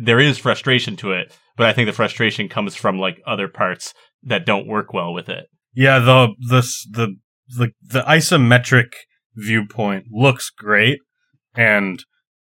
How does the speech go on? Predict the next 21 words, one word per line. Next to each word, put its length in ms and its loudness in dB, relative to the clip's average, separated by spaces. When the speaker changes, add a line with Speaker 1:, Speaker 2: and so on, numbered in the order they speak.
Speaker 2:
um, 580 -2
you 220 -2
can 160 -4
always 460 2
kinda 340 0
tell 380 2
where 180 2
you 140 4
are 160 2
on 100 2
the 80 -4
field, 600 2
um, 580 -2
you 140 -6
know 120 -2
the 80 -4
direction 440 -4
you're 120 -4
going, 540 -4
but 420 -2
that, 300 4